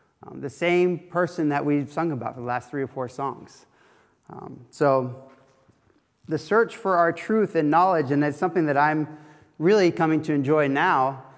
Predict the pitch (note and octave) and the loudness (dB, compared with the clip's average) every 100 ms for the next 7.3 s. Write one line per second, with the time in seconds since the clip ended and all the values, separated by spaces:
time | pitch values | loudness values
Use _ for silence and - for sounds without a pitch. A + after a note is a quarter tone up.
0 | - _ C3+ C#3+ C3+ F3+ - E3+ E3 D#3+ | -20 _ -4 -4 -2 -2 0 0 0 -2
1 | D#3 D#3 D#3 C#3+ G#3 C3 A#2+ A2+ B2 B2+ | -2 -2 -2 -2 -2 -4 -8 -14 -18 -20
2 | - - D3 C3+ C#3+ C#3 C#3 C#3+ D3+ G3+ | -20 -8 -6 -4 -6 -4 -4 -2 0 0
3 | E3 - B2+ B2+ B2+ B2 C3+ B2+ B2 A2+ | -4 -8 -12 -12 -14 -12 -12 -10 -12 -12
4 | A2 A2 C3+ D3 D3 D3+ B2 B2+ D3+ D#3 | -14 -10 -4 -4 -4 -4 -6 -4 -6 -6
5 | G3+ A3 - C3+ D3 C3+ B2+ B2+ E3 - | -10 -10 -12 -10 -6 -6 -4 -4 -4 -8
6 | G#3 - _ _ _ - G#3 C4 A#2+ A#2+ | -16 -16 _ _ _ -4 -2 -2 -6 -14
7 | - - - | -20 -20 -20